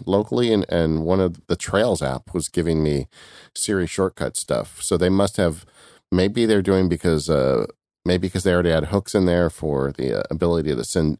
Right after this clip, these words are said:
uh, data, uh, on applications across Apple devices that, that Siri was picking it up. But, uh, I think there's gonna be a lot of 'em. I, I,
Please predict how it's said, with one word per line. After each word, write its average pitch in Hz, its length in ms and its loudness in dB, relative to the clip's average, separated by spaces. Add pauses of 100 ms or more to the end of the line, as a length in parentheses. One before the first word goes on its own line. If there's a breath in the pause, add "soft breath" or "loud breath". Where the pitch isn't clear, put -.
uh, 73 280 -2
data, 85 560 0
uh, 69 180 -2
on 58 160 -2
applications 76 640 -2
across 71 340 -6
Apple 69 240 -4
devices 73 580 -4 (400 loud breath)
that, 87 240 -2
that 76 140 -6
Siri 82 260 0
was 73 120 -2
picking 78 320 -4
it 67 100 -2
up. 73 300 -2
But, 73 140 -2 (680 loud breath)
uh, 76 240 -4
I 98 100 -2
think 160 160 0
there's 123 160 0
gonna 120 220 0
be 95 100 -2
a 82 60 -2
lot 67 240 -2
of 57 80 -10
'em. 60 220 -8
I, 104 160 2 (440 loud breath)
I, 98 140 0